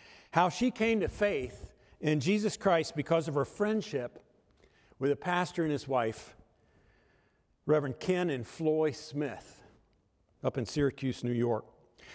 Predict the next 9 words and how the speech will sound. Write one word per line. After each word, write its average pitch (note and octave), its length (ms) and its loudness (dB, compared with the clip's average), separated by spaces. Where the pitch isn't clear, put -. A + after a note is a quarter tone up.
She'd F3+ 260 2
left B3 320 4
the G#3 80 0
Catholic G3 460 0
Church F#3+ 340 2
as C#3 100 -2
a C#3+ 60 4
young F3+ 340 4
lady F#3+ 480 2